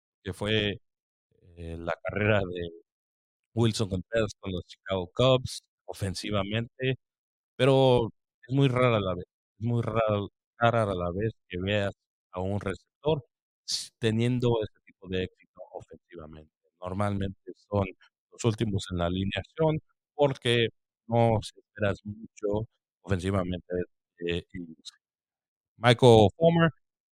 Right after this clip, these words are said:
eh, otro, eh, lanzador para el bullpen, Brad Boxberger, igual, cuatro millones,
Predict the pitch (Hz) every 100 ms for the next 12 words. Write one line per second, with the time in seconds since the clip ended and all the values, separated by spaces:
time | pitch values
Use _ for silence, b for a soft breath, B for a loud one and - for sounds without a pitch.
0 | _ 98 104 - 113 104 101 98 98 101
1 | - _ _ _ _ _ - 104 92 85
2 | 87 82 82 82 87 _ 104 95 98 147
3 | 165 139 _ _ _ _ _ _ 95 95
4 | 92 107 107 123 123 120 104 104 98 -
5 | _ _ _ - 120 117 120 123 120 127
6 | 127 - _ _ _ _ 95 101 127 127
7 | - _ _ _ _ _ _ _ _ _
8 | _ _ _ _ _ _ _ _ _ -
9 | 135 127 107 107 110 117